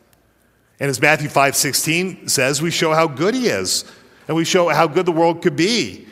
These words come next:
if good works took their place in the world. Jesus says, "In the same way, let your light shine before others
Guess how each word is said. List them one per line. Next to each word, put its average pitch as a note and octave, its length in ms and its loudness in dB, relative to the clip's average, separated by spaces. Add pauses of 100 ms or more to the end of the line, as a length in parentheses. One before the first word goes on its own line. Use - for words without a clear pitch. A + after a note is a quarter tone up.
(120)
if B2 140 -6
good D3+ 160 0
works F3 400 0
took D#3+ 240 -4
their E3 120 -2
place B2 440 -2
in C3+ 200 -8
the C#3+ 60 -4
world. E3 320 -2
Jesus C3 380 -4
says, D3 300 -2 (240)
"In D3 80 -2
the D3 100 -2
same C#3+ 300 0
way, E3+ 160 2
let D3 260 -2
your B2+ 80 -4
light C3 260 0
shine D3+ 280 -2
before C3+ 260 -4
others C#3+ 380 -2